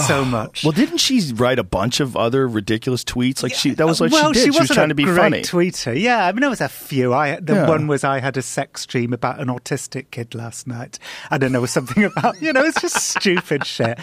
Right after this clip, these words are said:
Speaker 1: Um,
Speaker 2: I bet she's fun to drink with.
Speaker 1: Yeah, well, I had a couple of drinks, so she wasn't fun the first time 'cause she was so fucking crushed. I
Speaker 2: Oh
Speaker 1: met her
Speaker 2: my
Speaker 1: just a couple of
Speaker 2: God.
Speaker 1: weeks
Speaker 2: That probably
Speaker 1: later.
Speaker 2: took years off of her life, right?
Speaker 1: Oh,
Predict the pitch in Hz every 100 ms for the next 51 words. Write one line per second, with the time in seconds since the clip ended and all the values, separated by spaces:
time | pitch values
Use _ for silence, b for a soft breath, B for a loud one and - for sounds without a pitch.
0 | B B B 175 180 180 180 - - 277
1 | 370 - 196 - 190 180 156 147 202 143
2 | 110 _ - 208 202 214 269 302 285 220
3 | 180 139 123 113 - 135 165 196 208 165
4 | 165 143 - 170 - 117 113 - 117 120
5 | 139 - - 156 131 113 - - 117 139
6 | 175 - - - 110 139 135 139 - 104
7 | 113 127 123 120 - 131 156 - 165 117
8 | 143 120 87 95 123 107 98 101 90 76
9 | 127 101 - 135 123